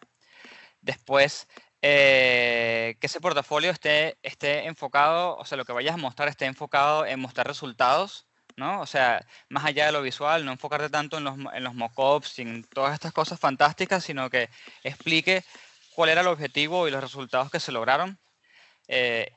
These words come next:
y también después el segundo paso que estábamos hablando era contactar a muchos clientes potenciales por email, ¿no? Donde hablamos un poco sobre, eh, que el, las, esas primeras veces que contactabas a alguien,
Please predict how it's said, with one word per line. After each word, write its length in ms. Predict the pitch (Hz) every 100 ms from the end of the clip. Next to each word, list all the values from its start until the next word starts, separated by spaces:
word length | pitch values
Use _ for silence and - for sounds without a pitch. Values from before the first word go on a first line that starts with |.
| -
y 100 | 127
también 360 | 139 131 135
después 280 | 147 - 170
el 60 | 170
segundo 320 | 151 139 143
paso 240 | 156 165
que 60 | 147
estábamos 340 | 135 139 147
hablando 460 | 147 135 160 165 165
era 360 | 131 135 147 - - _ _
contactar 640 | - 143 139 131 139 156 - -
a 360 | 156 147 139
muchos 380 | 135 151 180 196
clientes 300 | 185 156 175
potenciales 580 | 185 170 135 151 147 170 -
por 140 | - 127
email, 380 | 123 127 107 107 127
¿no? 220 | 131 175 _ _ _ - _
Donde 600 | - 120 127 123 123 123
hablamos 380 | 120 127 123 131
un 120 | 143
poco 320 | 143 143 151
sobre, 800 | 143 160 139 131 123 117 113 107 107 _ _ _
eh, 540 | - 117 110 98 - -
que 180 | 139 127
el, 540 | 120 120 120 107 95
las, 140 | 139 131 -
esas 240 | 147 175
primeras 320 | 175 147 147
veces 220 | 165 -
que 80 | 175
contactabas 540 | 170 147 127 131 131 156
a 220 | 135 131
alguien, 480 | 139 143 156 156